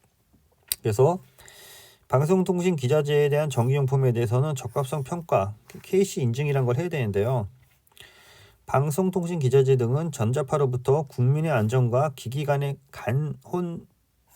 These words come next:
간섭, 혼섭, 간원 간섭 예방을 위하여 적합성 평가, 케이씨 전파 인증을 받도록 법적으로 부과되는 것으로 사업자는 방송통신 기자재 등을 제조, 판매하거나 수입하는 경우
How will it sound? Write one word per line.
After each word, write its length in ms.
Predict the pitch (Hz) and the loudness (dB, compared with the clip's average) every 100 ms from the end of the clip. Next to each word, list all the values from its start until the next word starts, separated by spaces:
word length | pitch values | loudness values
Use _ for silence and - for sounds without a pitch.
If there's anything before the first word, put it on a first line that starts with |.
| - | -20
간섭, 640 | - 127 131 127 117 - | -4 0 0 2 0 -2
혼섭, 540 | 165 170 160 127 127 - - - - - - - - _ | -8 -6 0 0 0 -4 -20 -20 -20 -20 -20 -20 -20 _
간원 480 | - - 127 160 165 | -6 0 2 0 -2
간섭 520 | 135 113 131 139 139 | -2 -2 0 0 -2
예방을 400 | 110 120 143 139 | -2 0 2 2
위하여 440 | 110 107 123 165 180 | 0 0 0 -2 -6
적합성 760 | - 113 - - 151 - 170 165 | -8 -10 -10 -10 -10 -8 -8 -6
평가, 560 | - 151 - 113 90 107 | -6 -6 -2 -2 -2 -8
케이씨 480 | - 190 190 - 151 | 2 2 2 -2 -8
전파 340 | 139 123 127 | -2 -2 0
인증을 320 | 139 113 135 139 | -2 0 0 -2
받도록 480 | 113 101 117 135 | -4 -6 0 0
법적으로 500 | 135 104 - 170 165 | 0 -2 0 -2 -2
부과되는 380 | 135 - 117 117 | -2 0 2 2
것으로 540 | 101 98 107 131 170 190 - - - _ | 0 -2 0 0 0 -6 -10 -20 -20 _
사업자는 580 | _ 160 185 180 160 165 | _ -2 -2 -2 -4 -4
방송통신 640 | 160 120 120 151 156 156 151 | -2 -2 -2 -2 -4 -4 -4
기자재 380 | 120 123 131 | 0 2 2
등을 400 | 117 117 135 156 | 2 0 0 -2
제조, 760 | 143 107 113 123 127 - 117 123 | -2 2 2 0 -4 -4 -2 -2
판매하거나 640 | 127 156 160 151 131 117 123 | -4 -4 -2 0 0 0 0
수입하는 460 | 127 160 165 147 127 | 0 -2 -4 0 0
경우 420 | 110 131 135 | 2 2 0